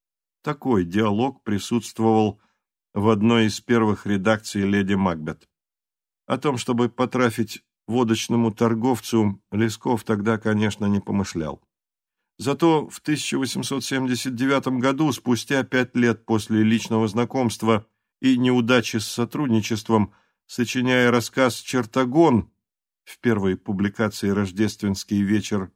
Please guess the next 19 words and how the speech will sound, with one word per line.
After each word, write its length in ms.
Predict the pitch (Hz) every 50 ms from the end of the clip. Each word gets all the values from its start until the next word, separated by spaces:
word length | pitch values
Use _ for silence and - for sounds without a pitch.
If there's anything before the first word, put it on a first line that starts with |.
| _ -
у 100 | 107 104
ипохондрика, 920 | 101 101 - - 104 101 - 143 143 123 117 104 107 - - 107 98 - - _ _ _ _ _ _ _ _ _ _ _
наоборот, 840 | - 131 147 156 156 147 160 160 151 147 143 156 175 170 - - - _
о 160 | 123 120 123
реакции 540 | 127 123 127 127 117 - - - 135 131 127
Кокарева 560 | - - 123 120 113 - 127 127 127 123 131
не 160 | 123 127 123
мог 340 | 123 117 110 110 110 - -
не 180 | - 127 139
думать 460 | 127 113 104 98 92 92 92 - - - _ _ _ _ _ _ _ _
и 160 | 147 165 160 151
вывел 400 | 151 165 196 185 151 143 127 113
своего 480 | - - 117 123 127 127 131 135 135
несостоявшегося 1200 | 123 120 120 113 - 127 117 - - 123 120 123 123 120 110 - - - 110 110 110 - - 113 110
работодателя 840 | 110 110 107 110 107 104 120 120 123 156 160 160 - 143 139 131
под 260 | - - 123 117 113
именем 480 | 127 123 123 123 123 123 123 120 110 - - - - - - _ _ _ -
Ивана 460 | 127 127 123 139 156 156 147 147 139
Степановича, 1200 | - - - - 160 - - - 151 143 117 98 90 87 85 85 82 - - - - 90 85 -